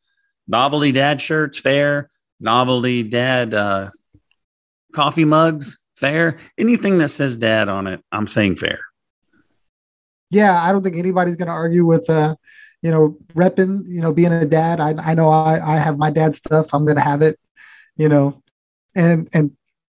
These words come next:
Speaker 2: everybody can, can relate, right? You see somebody else's dad cup, dad shirt, like, all right, that's cool.
Speaker 1: All right, number two, Larry Berryhill,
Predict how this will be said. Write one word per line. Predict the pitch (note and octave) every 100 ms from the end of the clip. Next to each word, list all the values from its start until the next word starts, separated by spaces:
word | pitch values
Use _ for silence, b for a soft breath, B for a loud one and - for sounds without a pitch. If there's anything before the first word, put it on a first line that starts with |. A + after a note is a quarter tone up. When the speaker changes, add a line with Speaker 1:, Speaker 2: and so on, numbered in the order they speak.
| _
Speaker 2:
everybody | G3+ G#3 G3+ F#3 - - -
can, | - G#3
can | F3+ G3+
relate, | G#3 G#3+ C#3+
right? | D3+ F3 - _
You | G3+ F3 E3
see | F3 - F#3+
somebody | F3 F#3+ F3+ F3+
else's | F3 -
dad | D3 F3 F3+
cup, | - F#3 F#3+
dad | F3+ F3 -
shirt, | - G3
like, | F#3+ G3
all | B3+
right, | G#3+ G#3+
that's | G3+ G#3+ -
cool. | A#3+ - _ _ _ _ _ - - B B B -
Speaker 1:
All | A#2
right, | D#3+
number | D#3 D#3+
two, | D#3+ F#3 A3+ - - _ _ _ _ _ _ _ _ - - _
Larry | A2+ B2+ D3+ D#3
Berryhill, | C3 F3 A3 E3 A2+ E2